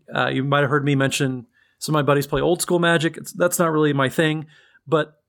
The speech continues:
the people who started Old School Magic announced pre-modern or middle school Magic, uh,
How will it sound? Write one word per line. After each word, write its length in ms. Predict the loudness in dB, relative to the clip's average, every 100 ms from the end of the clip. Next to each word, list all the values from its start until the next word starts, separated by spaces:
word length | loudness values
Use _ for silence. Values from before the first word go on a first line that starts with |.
| _ _
the 120 | -4
people 260 | -2 0 0
who 60 |
started 400 | 0 0 2 0
Old 200 | 0 -4
School 140 | 0 2
Magic 300 | 2 2 0
announced 460 | 2 0 -2 -8 -6
pre-modern 720 | -2 0 2 2 2 2 0
or 340 | 0 0 0
middle 280 | 0 0 2
school 260 | 0 -2 -2
Magic, 480 | -4 -6 -10 -10 _ _ _ _ _
uh, 260 | -4 -4